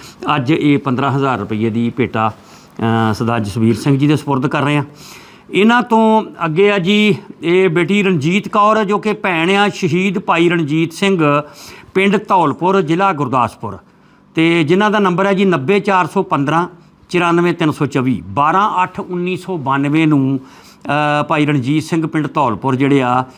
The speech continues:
ਇੱਕ ਗਹਿ ਗੱਚ ਮੁਕਾਬਲੇ ਦੇ ਵਿੱਚ ਸ਼ਹੀਦ ਹੋ ਗਏ ਸਨ। ਤੇ ਇਹ, ਇਹਨਾਂ ਦੀ ਵੀ ਸਿਹਤ ਥੋੜ੍ਹੀ ਢਿੱਲੀ ਆ, ਦਵਾਈ ਦਾਰੂ ਦੇ ਲਈ ਅੱਜ ਪੰਦਰਾਂ ਹਜ਼ਾਰ ਰੁਪਏ ਦੀ ਸੇਵਾ ਇਹਨਾਂ ਦੇ ਸਪੁਰਦ ਵੀ ਅਸੀਂ ਕਰ ਰਹੇ ਹਾਂ।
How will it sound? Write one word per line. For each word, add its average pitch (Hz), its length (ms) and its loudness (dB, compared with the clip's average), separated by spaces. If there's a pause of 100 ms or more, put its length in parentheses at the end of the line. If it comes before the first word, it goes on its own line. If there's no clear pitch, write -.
(140)
ਇੱਕ 139 440 -2
ਗਹਿ 147 140 -2
ਗੱਚ 156 240 -4
ਮੁਕਾਬਲੇ 135 500 0
ਦੇ 139 100 0
ਵਿੱਚ 123 260 -4
ਸ਼ਹੀਦ 123 320 -4
ਹੋ 143 100 4
ਗਏ 127 120 0
ਸਨ। 135 260 -2 (500)
ਤੇ 135 340 4
ਇਹ, 143 260 2 (140)
ਇਹਨਾਂ 147 220 0
ਦੀ 147 80 0
ਵੀ 143 80 2
ਸਿਹਤ 135 280 -4
ਥੋੜ੍ਹੀ 139 200 0
ਢਿੱਲੀ 127 320 2
ਆ, 139 80 0
ਦਵਾਈ 120 280 0
ਦਾਰੂ 123 300 0
ਦੇ 123 100 2
ਲਈ 117 220 2
ਅੱਜ 113 100 -2
ਪੰਦਰਾਂ 127 360 0
ਹਜ਼ਾਰ 120 220 -2
ਰੁਪਏ 107 220 -4
ਦੀ 104 100 -2
ਸੇਵਾ 110 320 0
ਇਹਨਾਂ 127 180 0
ਦੇ 110 80 -2
ਸਪੁਰਦ 98 300 -8
ਵੀ 92 260 -8
ਅਸੀਂ - 180 -10
ਕਰ 98 180 -6
ਰਹੇ 80 160 -16
ਹਾਂ। - 80 -18